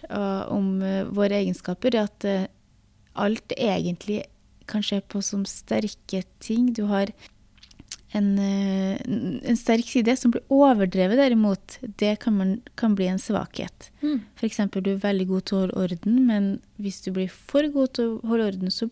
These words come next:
Speaker 1: kan du bli oppfattet som rigid. Og det kan man jo også bli, det kan karakteriseres som en sånn svak side. Eh, så gjerne ha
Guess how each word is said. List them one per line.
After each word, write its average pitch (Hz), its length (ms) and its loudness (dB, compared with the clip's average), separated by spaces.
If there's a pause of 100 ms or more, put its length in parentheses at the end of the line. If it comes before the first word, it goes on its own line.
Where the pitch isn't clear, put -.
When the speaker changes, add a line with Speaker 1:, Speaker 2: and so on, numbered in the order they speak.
Speaker 1:
kan 233 120 2
du 190 60 2
bli 185 160 2
oppfattet 165 360 -6
som 170 180 -2
rigid. 165 580 0 (500)
Og 190 120 -2
det 202 160 0
kan 233 120 0
man 202 220 0
jo 190 80 0
også 180 420 -4
bli, 180 220 -6 (260)
det 220 140 -6
kan 220 180 0
karakteriseres 208 720 -2
som 180 160 -2
en 180 60 -2
sånn 175 160 -4
svak 165 420 -4
side. 175 380 -6 (1120)
Eh, 190 580 2
så 208 220 -2
gjerne 202 260 4
ha 196 380 0